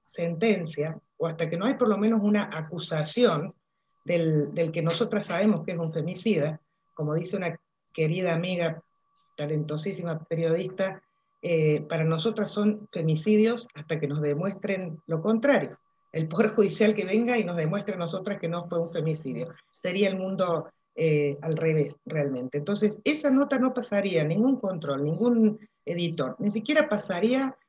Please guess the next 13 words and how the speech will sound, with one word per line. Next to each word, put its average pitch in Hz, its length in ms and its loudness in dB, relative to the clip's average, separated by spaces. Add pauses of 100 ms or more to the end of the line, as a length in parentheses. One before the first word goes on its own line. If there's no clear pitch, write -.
(100)
un 220 140 2
trabajo 208 380 4
práctico 233 600 2
de 165 300 4
nuestra 156 300 0
facultad, 151 600 -2 (400)
afirmar 190 720 0
que 214 440 2 (120)
este 214 220 2
señor 208 420 -2
mató 160 680 2 (120)
a 156 140 -10
tal. 123 320 -6